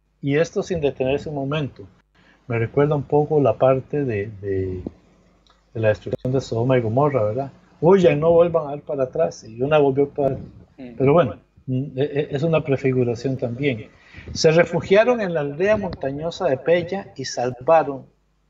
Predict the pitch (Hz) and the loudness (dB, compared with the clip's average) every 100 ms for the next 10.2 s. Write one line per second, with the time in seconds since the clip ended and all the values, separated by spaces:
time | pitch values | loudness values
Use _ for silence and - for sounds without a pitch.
0 | _ _ _ - 135 131 123 127 127 139 | _ _ _ -2 2 4 2 0 0 0
1 | 139 160 131 - 156 156 160 - 117 - | -2 -8 -8 -4 -4 -4 -10 -12 -12 -4
2 | 131 131 139 - _ _ _ 113 107 - | -4 -4 -10 -16 _ _ _ -12 -10 -4
3 | 135 135 - - 135 135 143 123 113 - | -2 -2 -4 0 0 0 -4 -2 -4 -4
4 | 110 107 127 123 123 113 - 107 - _ | -6 -4 -2 -2 -4 -10 -12 -14 -16 _
5 | _ _ _ _ _ - 113 107 104 - | _ _ _ _ _ -8 0 2 2 -2
6 | - _ _ _ _ _ _ _ - 117 | -14 _ _ _ _ _ _ _ 0 2
7 | 120 143 - 139 127 156 180 - - 135 | 2 0 -2 -2 0 0 -2 -4 -6 -4
8 | 135 - 139 143 151 - 113 117 156 202 | -2 0 0 0 -2 0 0 2 0 0
9 | 202 190 151 127 - 120 120 123 113 98 | 2 4 4 2 -2 -6 -4 -4 -4 -6
10 | - | -6